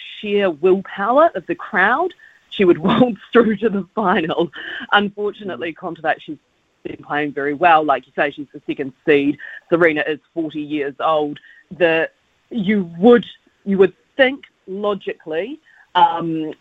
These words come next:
that Kontaveit should be able to make her run around a bit more. She doesn't quite have the same cross-court coverage that she used to,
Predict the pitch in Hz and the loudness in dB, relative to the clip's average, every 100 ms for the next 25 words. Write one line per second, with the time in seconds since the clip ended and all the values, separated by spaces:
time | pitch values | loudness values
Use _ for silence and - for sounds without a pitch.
0 | _ 170 151 190 180 165 160 - 165 151 | _ -2 -2 -2 0 2 0 0 -2 -2
1 | 147 160 151 156 151 175 165 160 151 151 | -2 -4 -2 -2 2 2 2 0 -2 -6
2 | 156 156 156 147 147 - - 165 165 135 | -8 -6 -4 0 2 0 -2 -2 -2 -6
3 | _ 185 160 147 147 156 165 147 147 156 | _ -2 -2 -2 -10 -8 -4 -4 -4 -8
4 | 151 - 143 - 170 147 143 - - - | -6 -2 -4 0 -2 0 -4 -4 -8 -6
5 | 156 156 156 - 170 147 151 | -2 -2 -2 -4 2 4 4